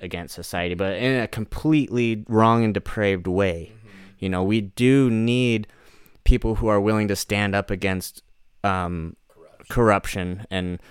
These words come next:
Speaker 1: um, g-, everyone knows society's pretty messed up, and people just like seeing someone, you know, fight against that
Speaker 2: Yeah.
Speaker 1: or do something against it, like, even though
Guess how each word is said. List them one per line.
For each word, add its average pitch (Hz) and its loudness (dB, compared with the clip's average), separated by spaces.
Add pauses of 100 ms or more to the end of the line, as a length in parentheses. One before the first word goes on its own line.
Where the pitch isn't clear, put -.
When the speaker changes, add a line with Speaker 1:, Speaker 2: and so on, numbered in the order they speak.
(260)
Speaker 1:
um, 85 -2 (420)
g-, 147 -4 (160)
everyone 185 4
knows 113 0
society's 87 -6 (240)
pretty 95 -4
messed 80 -10
up, - -16 (560)
and 98 -8
people 104 -2
just 92 -6
like 87 -6
seeing 90 -6
someone, 87 -8 (600)
you 87 -8
know, 78 -8 (320)
fight 85 -6
against 73 -10
that 65 -10
Speaker 2:
Yeah. 85 -6
Speaker 1:
or 101 0
do 104 0
something 92 -4
against 92 -4
it, 85 -6
like, 87 -6
even 95 -4
though 95 0